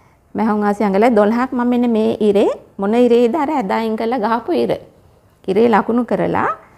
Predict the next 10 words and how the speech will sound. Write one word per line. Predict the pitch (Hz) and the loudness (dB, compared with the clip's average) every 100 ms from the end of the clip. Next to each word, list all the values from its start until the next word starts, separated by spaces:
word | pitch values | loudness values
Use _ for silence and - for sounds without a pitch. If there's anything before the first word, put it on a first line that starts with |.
| _ - - _ _ _ - | _ -20 -20 _ _ _ -12
අ, | 185 185 208 | -8 -6 -4
මම | 208 220 233 - _ _ _ | 0 0 -2 -6 _ _ _
නැවත, | 196 190 196 202 | -4 -2 -2 -2
අ, | - - - 196 196 202 - 175 - _ _ _ _ _ - 196 - | -6 -12 -14 -12 -12 -14 -16 -20 -20 _ _ _ _ _ -16 -14 -10
එක් | 170 | -6
දොළහයි | 170 165 160 - | -2 -2 -2 -4
නේ | 220 | -4
කිව්වේ. | 254 262 | 0 0
ඔන්න | 233 214 254 | 0 -2 0
දොළහ | 185 185 | 0 0